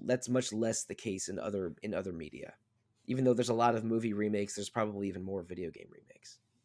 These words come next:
But, uh, we're not gonna remake this discussion anymore. Uh, Alana, we have only two left, so you don't have much to choose from. So what's, uh, the next question gonna be?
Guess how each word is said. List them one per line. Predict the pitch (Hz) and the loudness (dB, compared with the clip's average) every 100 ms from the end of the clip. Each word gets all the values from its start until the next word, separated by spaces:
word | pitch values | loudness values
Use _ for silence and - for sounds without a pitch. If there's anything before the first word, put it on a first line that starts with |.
| _ _ _ _ _ - - - - _ | _ _ _ _ _ -20 -20 -20 -20 _
But, | - 156 | 6 10
uh, | 143 143 143 | 12 10 10
we're | 170 | 10
not | 156 147 | 10 8
gonna | 139 131 127 | 8 8 8
remake | 123 131 123 120 | 8 8 6 4
this | 113 - | 0 -2
discussion | 107 113 117 113 | -2 0 0 0
anymore. | 90 113 107 110 113 113 | 0 0 2 2 4 6
Uh, | - 113 107 - | 6 4 4 4
Alana, | 117 117 135 147 | 4 6 8 8
we | 135 | 8
have | 127 123 | 8 8
only | 127 135 123 | 6 6 4
two | - 151 139 | 2 2 4
left, | 131 107 - | 6 4 2
so | - | 0
you | 117 | 4
don't | 127 | 6
have | 127 120 117 | 6 4 0
much | 117 127 147 - | 2 4 4 0
to | |
choose | 104 - 104 95 | -4 -2 -2 -2
from. | - 98 104 | -4 -2 -2
So | - 117 | 0 4
what's, | 120 117 | 4 4
uh, | 120 | 4
the | 113 110 113 | 6 4 2
next | 113 - | -2 0
question | 110 - 95 | -2 0 -4
gonna | 95 87 | -4 -4
be? | 85 | -6